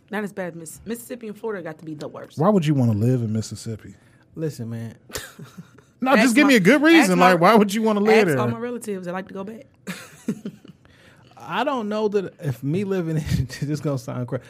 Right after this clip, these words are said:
Speaker 3: I might have set this, I might have set this election out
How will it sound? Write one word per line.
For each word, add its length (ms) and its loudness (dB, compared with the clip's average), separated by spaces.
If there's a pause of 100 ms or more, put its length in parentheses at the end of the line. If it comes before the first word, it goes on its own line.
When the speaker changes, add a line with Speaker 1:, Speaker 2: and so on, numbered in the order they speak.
(140)
Speaker 3:
I 120 0
might 240 0
have 80 0
set 240 -2
this, 180 -2 (140)
I 140 -6
might 160 -4
have 180 -4
set 240 -6
this 180 -6
election 560 -8
out 300 -8